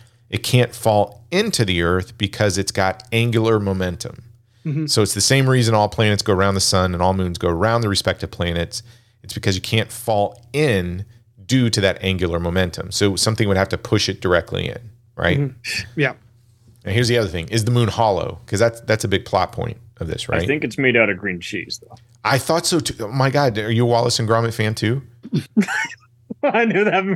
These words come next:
Speaker 3: years before watching that.
Speaker 1: Okay.
Speaker 3: <laughs>
Speaker 1: It's not made of cheese. All right. So the first
Speaker 2: Made of
Speaker 1: public
Speaker 2: produce, right? Didn't that where
Speaker 3: It
Speaker 2: all the
Speaker 3: is
Speaker 2: produce
Speaker 3: flat,
Speaker 2: comes?
Speaker 3: though.
Speaker 1: Yeah, it is flat.
Speaker 2: No?
Speaker 1: The moon is flat. We know that.
Speaker 3: Damn.
Speaker 1: Um, the first publication to mention a hollow moon. Do you guys know where this comes from?
Speaker 3: <laughs>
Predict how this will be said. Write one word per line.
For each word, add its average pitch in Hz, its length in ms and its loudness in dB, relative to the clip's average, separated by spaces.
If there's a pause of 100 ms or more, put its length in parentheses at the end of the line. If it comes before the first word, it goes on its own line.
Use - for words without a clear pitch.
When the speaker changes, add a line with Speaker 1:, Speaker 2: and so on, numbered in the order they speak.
Speaker 3:
years 185 300 0
before 160 300 0
watching 170 460 0
that. 185 360 -2
Speaker 1:
Okay. 131 420 2 (320)
Speaker 3:
<laughs> - 40 -20
Speaker 1:
It's - 260 0
not 147 220 2
made 151 180 2
of 139 80 2
cheese. 120 440 2
All 120 100 2
right. 110 200 2
So 127 200 2
the 107 140 2
first - 600 -2 (100)
Speaker 2:
Made 151 60 2
of 185 40 2
Speaker 1:
public 151 140 2
Speaker 2:
produce, 143 400 0
right? 156 180 -2
Didn't 175 160 2
that 180 140 2
where 165 80 2
Speaker 3:
It 165 40 2
Speaker 2:
all 165 40 4
the 165 60 4
Speaker 3:
is 143 100 -4
Speaker 2:
produce 127 280 0
Speaker 3:
flat, - 20 -18
Speaker 2:
comes? - 140 -4
Speaker 3:
though. 90 180 -10
Speaker 1:
Yeah, 95 120 2 (300)
it 123 120 0
is 151 140 2
flat. 123 200 2
Speaker 2:
No? - 40 -2
Speaker 1:
The 104 80 0
moon 131 180 2
is 127 140 2
flat. 90 320 0
We 104 100 2
know 107 140 4
that. 90 160 2
Speaker 3:
Damn. - 220 -12 (220)
Speaker 1:
Um, 113 440 2
the 120 100 2
first - 360 0
publication 131 680 0
to 107 100 0
mention 107 400 0
a 92 60 2
hollow 113 320 0
moon. 95 540 0
Do - 80 2
you 98 60 -4
guys 101 200 2
know 98 140 2
where 101 120 4
this 95 140 0
comes 98 220 -2
from? 113 360 -2
Speaker 3:
<laughs> - 40 -20